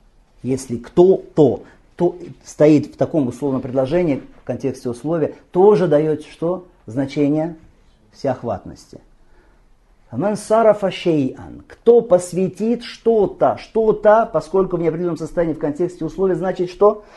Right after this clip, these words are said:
Любое. Вот хоть что-то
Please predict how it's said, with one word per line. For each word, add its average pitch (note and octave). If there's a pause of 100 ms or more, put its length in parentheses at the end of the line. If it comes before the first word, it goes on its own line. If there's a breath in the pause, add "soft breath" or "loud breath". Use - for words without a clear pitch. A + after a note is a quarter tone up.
(140 loud breath)
Любое. F#3 (420 loud breath)
Вот A3+
хоть F4
что-то C4+